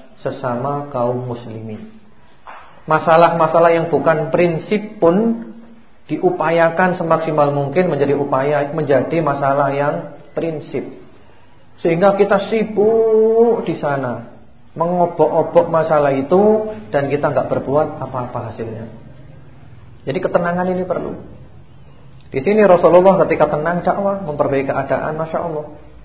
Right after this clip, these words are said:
Dengan strategi-strategi jitu dan bijaksana dari Rasulullah sallallahu alaihi wasallam, dan mereka punya waktu luang ini selama satu tahun setengah.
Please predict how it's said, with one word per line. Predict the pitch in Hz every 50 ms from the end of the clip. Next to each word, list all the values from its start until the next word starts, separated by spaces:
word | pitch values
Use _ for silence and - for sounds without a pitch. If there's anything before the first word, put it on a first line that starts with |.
| - - - - - - - - -
Dengan | - 120 123 135 139 135 135
strategi-strategi | - 143 135 131 - 135 123 - 143 135 131 143 135 127 - 131 123 - 131 123 -
jitu | 135 131 131 - - 151 151 156 151
dan | 151 143 131 120 120
bijaksana | 131 123 - 139 127 135 - 156 156 156 151 147 135 123 123
dari | 127 123 123 127
Rasulullah | 123 123 120 - 127 123 120 123 131 123 - -
sallallahu | 127
alaihi | 127 123 -
wasallam, | 139 139 151 170 190 214 233 226 226 - - - - - -
dan | 135 135 139
mereka | 135 139 139 143 151 147
punya | 151 147 139 139 139 135 131
waktu | 135 135 135 - - 143
luang | 131 131 131 127 131 127 127
ini | 127 127 139 156 170 180 185 190 190 190 -
selama | 143 127 120 120 135 131 135 139 139
satu | 143 123 123 123 - 147 143 143
tahun | 143 120 120 120 120 123 113
setengah. | - - - 113 110 101 95